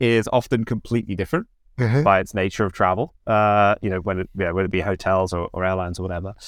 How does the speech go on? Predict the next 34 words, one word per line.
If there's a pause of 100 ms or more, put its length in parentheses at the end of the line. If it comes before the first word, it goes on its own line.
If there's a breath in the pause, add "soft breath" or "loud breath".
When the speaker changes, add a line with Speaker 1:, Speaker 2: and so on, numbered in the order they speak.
(280 loud breath)
Speaker 1:
The
other
is
that
the
time
that
you
buy
something (240)
versus
the
time
you
need
it (220)
is
often
completely
different. (300)
And
that's
actually
pretty
rare
in
payments.
If
you
think
<laughs>
about,
like,
your